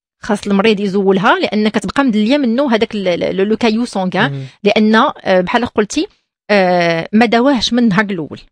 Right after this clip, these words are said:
Speaker 2: مم. يعني ما نستهنوش بالامر، يعني فوق ما يكون المشكل ديال البواسير خاص ضروري استشاره طبيه ونكملوا العلاج والادويه. بالنسبه للتشخيص مع العلاج، يعني، آه،
Speaker 1: وي،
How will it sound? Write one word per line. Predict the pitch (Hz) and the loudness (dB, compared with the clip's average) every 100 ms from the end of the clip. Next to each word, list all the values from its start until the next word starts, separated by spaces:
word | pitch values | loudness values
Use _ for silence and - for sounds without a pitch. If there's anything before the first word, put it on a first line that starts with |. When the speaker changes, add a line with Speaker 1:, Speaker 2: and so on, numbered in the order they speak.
| _ | _
Speaker 2:
مم. | 156 113 _ - _ - | -20 -20 _ -20 _ -4
يعني | 185 | 0
ما | 214 | 2
نستهنوش | - 247 214 - | 2 0 0 0
بالامر، | 214 233 220 285 | 0 0 2 2
يعني | 214 226 | 0 0
فوق | 214 - | -2 0
ما | 220 | -2
يكون | - | 0
المشكل | 220 214 - | 0 0 -2
ديال | 202 190 | 0 0
البواسير | 180 180 185 - | 0 0 0 -2
خاص | 247 220 - | -4 -4 -2
ضروري | 175 190 220 | 0 2 2
استشاره | - 185 - 196 | -2 -4 -2 0
طبيه | 185 185 147 185 | 0 -4 -2 0
ونكملوا | 220 - 185 190 226 - - 185 | 0 0 0 2 0 -4 -12 -4
العلاج | 175 180 175 202 226 175 180 | 0 2 2 2 2 0 0
والادويه. | 180 180 175 165 165 156 120 - - | 2 2 2 0 -2 -6 -8 -12 -16
بالنسبه | 214 359 - 381 | 0 0 2 -2
للتشخيص | - - 359 359 - | -2 -4 -2 -2 -2
مع | 240 | -2
العلاج، | 240 170 190 165 - | -2 -2 -2 -2 -2
يعني، | 170 165 175 165 | -6 -6 -4 -4
آه، | 160 | -2
Speaker 1:
وي، | 202 | -2